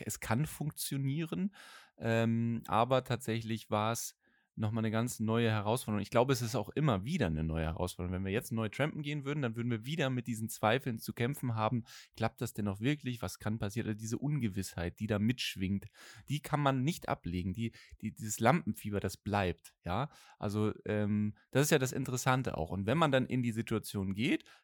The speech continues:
wenn man dann, äh, sagt, „Okay, ich möchte lostrampen“, dann erst fängt's an,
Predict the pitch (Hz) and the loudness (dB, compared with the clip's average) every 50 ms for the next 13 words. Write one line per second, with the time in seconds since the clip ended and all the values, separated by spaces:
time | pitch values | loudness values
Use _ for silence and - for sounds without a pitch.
0 | _ - 123 151 190 196 180 165 147 135 131 131 120 - - - - - - 113 | _ 2 4 4 6 4 4 4 4 4 4 4 0 -2 -6 -8 -6 -2 2 4
1 | 117 113 110 107 104 123 113 117 113 - - 110 - 120 110 104 104 107 104 - | 4 4 4 4 6 6 6 6 4 0 -6 -4 -2 -4 -2 -2 -2 -2 -2 -2
2 | - 101 98 104 127 151 - - - 127 127 120 120 123 123 - - - - - | -2 -2 0 0 -2 -2 -4 -2 -2 -2 0 0 0 -2 -2 -4 -10 -18 -20 -6
3 | _ - 127 151 185 190 - - 135 131 139 147 147 - - - - - 120 120 | _ 6 6 6 6 4 4 4 6 6 6 6 4 0 -6 -2 2 2 2 2
4 | 113 - - - 110 117 120 131 127 | 0 -2 2 4 4 4 4 2 -2